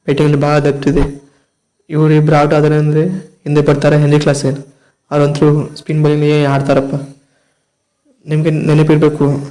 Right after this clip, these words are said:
ಇಂಡಿಯಾ ವರ್ಸಸ್ ಸೌತ್ ಆಫ್ರಿಕಾ ಫೈನಲ್‌ನಲ್ಲಿ ಏನ್ ಮಾಡಿದ್ರು ಅವರು. Almost ಮ್ಯಾಚ್ ಗೆದ್ದಿದ್ರು.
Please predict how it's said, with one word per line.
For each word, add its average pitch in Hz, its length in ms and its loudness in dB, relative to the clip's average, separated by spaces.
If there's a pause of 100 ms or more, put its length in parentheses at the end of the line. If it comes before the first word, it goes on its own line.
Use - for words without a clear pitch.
(420)
ಇಂಡಿಯಾ 151 240 0
ವರ್ಸಸ್ 151 220 0
ಸೌತ್ 156 180 0
ಆಫ್ರಿಕಾ 147 260 2
ಫೈನಲ್‌ನಲ್ಲಿ 143 580 0 (600)
ಏನ್ 156 260 -2
ಮಾಡಿದ್ರು 151 280 0
ಅವರು. 143 460 -6 (680)
Almost 156 280 -2
ಮ್ಯಾಚ್ 151 200 2
ಗೆದ್ದಿದ್ರು. 147 720 0